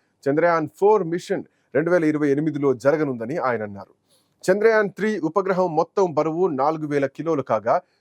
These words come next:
చంద్రయాన్ ఫోర్ బరువు తొమ్మిది వేల రెండు వందల కిలోలు ఉండనుంది. ఇది చంద్రుణ్ణి చేరి, అక్కడి శాంపిళ్లను సేకరించి తిరిగి భూమికి చేరుతుంది. ఇక చంద్రుడిపై మన దేశ ప్రయోగాల్లో ఇది కీలక మలుపు కూడా కాబోతోంది. ఇస్రో భవిష్యత్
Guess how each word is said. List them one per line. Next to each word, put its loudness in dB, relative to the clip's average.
చంద్రయాన్ 0
ఫోర్ -2
బరువు 0
తొమ్మిది -2
వేల 2
రెండు -6
వందల -6
కిలోలు -2
ఉండనుంది. -8
ఇది 2
చంద్రుణ్ణి 2
చేరి, 0
అక్కడి 2
శాంపిళ్లను 0
సేకరించి -2
తిరిగి -2
భూమికి -2
చేరుతుంది. -6
ఇక 0
చంద్రుడిపై 0
మన 0
దేశ -4
ప్రయోగాల్లో 0
ఇది -8
కీలక -4
మలుపు -4
కూడా -4
కాబోతోంది. -10
ఇస్రో 2
భవిష్యత్ -2